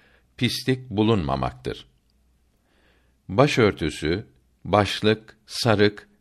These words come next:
mest ve nalın da elbiseden sayılır.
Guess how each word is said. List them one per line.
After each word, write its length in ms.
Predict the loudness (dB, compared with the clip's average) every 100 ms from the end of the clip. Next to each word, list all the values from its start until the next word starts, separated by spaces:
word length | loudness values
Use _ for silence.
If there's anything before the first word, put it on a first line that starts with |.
| -8
mest 540 | 0 2 2 -2 -14 -20 _ _ 2
ve 160 | 4
nalın 440 | 6 6 4 4 4
da 340 | 4 2 -8 _ _
elbiseden 680 | 2 2 2 2 2 4 0
sayılır. 600 | -2 -4 -2 -2 -4 -10